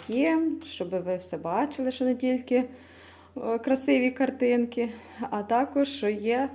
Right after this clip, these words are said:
навіть такі <laughs> проблеми, які блогер не показує взагалі. Але я думаю, що навіть так і цікавіше, тому що замотивувати вас і себе,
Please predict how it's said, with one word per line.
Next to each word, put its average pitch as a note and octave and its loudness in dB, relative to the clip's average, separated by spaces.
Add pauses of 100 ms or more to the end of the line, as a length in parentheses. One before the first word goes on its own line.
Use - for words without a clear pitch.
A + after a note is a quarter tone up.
(120)
навіть A#3 0
такі B3 6 (440)
<laughs> - 2
проблеми, C4+ 6
які A#3+ 4
блогер A3+ 2
не A3 2
показує A3 0 (180)
взагалі. G#3 0 (600)
Але G#3+ 0
я C#4 4
думаю, B3+ 6
що B3 -2
навіть A3+ 0
так A3 0
і G#3 -2
цікавіше, A3+ -2
тому G#3 -4
що G3 -4 (320)
замотивувати G#3 2
вас B3 0
і G3+ 2
себе, G3 2